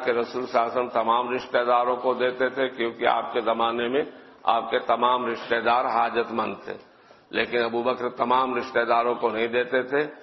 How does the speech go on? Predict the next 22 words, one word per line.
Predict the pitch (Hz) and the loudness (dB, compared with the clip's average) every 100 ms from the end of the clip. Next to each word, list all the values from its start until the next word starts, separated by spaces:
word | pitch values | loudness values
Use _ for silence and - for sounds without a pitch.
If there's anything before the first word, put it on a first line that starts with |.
| - - - | -20 -20 0
کیوں؟ | 127 143 135 - | 2 2 0 -6
اس | - 120 | -8 -4
لیے | 120 | -4
کہ | 120 131 - | -2 -2 0
اکثر | 120 - 127 117 | 0 0 0 2
ان | 117 | 0
میں | 117 | -2
سے | 113 135 | 0 0
غنی | 104 104 110 | 0 0 -2
تھے | 117 135 151 - - - | -2 -6 -8 -14 -20 -6
اور | - 113 | -2 2
جو | 117 | 2
حاجت، | 104 107 - 113 - 104 | 2 0 -2 -4 0 0
حاجت | 104 107 117 | 0 0 -2
مند | 107 113 120 107 | 0 -2 -2 2
تھے | 143 180 - | 2 2 -4
ان | 104 107 | -6 -2
کو | 123 | 0
دیتے | 101 107 101 120 | 2 0 0 -2
تھے | 117 | 0
وہ | 107 104 | 0 0
بھی۔ | 107 | -2